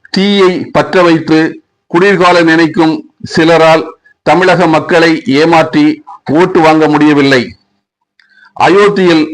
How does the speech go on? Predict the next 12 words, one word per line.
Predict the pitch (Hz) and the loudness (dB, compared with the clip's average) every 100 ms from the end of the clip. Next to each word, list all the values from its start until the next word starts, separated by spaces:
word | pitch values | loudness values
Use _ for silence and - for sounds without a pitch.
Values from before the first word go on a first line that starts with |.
| - - | -12 -4
ராமர் | 139 160 190 180 | 0 2 2 0
கோவில் | 175 170 165 156 - | 2 2 2 0 -2
கட்டுவதற்காக | 151 - 180 175 160 165 156 156 156 - - _ | -4 0 0 0 0 2 2 2 0 -2 -14 _
ரத | - 143 170 185 | -2 0 2 2
யாத்திரை | 175 165 170 160 | 2 0 0 0
நடத்தி | 151 151 156 156 156 - - 139 | 0 -2 -2 0 0 -2 -10 -8
மத்தியில் | 117 147 - 190 180 160 - - | -2 -2 -2 0 0 0 -2 -2
ஆட்சியை | 135 170 170 175 160 147 147 - _ _ _ - | 2 2 0 0 2 0 -4 -14 _ _ _ -4
பிடித்துவிட்டனர். | 170 165 165 139 147 139 107 - - _ _ _ _ _ _ _ - _ | -2 0 0 2 0 0 -2 -8 -20 _ _ _ _ _ _ _ -20 _
சீதைக்கு | - 196 202 185 147 165 160 - _ _ _ _ _ _ - | -6 -2 0 -2 0 0 0 -4 _ _ _ _ _ _ -2
கோவில் | 190 196 180 | 0 2 0
கட்டுவதற்காக | 160 170 160 151 165 160 | 0 0 0 0 2 2